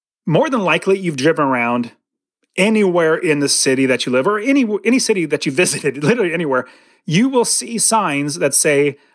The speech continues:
"I buy houses cash," or "I offers on,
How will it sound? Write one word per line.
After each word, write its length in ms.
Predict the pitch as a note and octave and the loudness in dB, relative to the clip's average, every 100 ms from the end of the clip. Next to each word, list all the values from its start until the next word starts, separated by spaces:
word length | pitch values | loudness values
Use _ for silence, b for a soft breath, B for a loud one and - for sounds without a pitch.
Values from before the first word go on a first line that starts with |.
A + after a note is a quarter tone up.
| b | b
"I 400 | D3 D#3+ E3 E3+ | 0 2 0 0
buy 360 | D#3 D3 C#3+ D3 | 0 0 0 -2
houses 440 | B2+ C#3+ - C3 | -2 -2 -2 -4
cash," 460 | - D3 G#2+ - - b b | -2 -2 -2 -4 -8 b b
or 400 | - C#3+ C3+ C#3+ C#3+ | 0 2 2 -2 -2
"I 400 | D#3 D#3+ D#3 D#3+ - | 0 2 0 -4 -8
offers 440 | E3 E3+ F#3 D#3+ | -2 0 2 0
on, 280 | D3+ D3 C#3 | 2 0 -4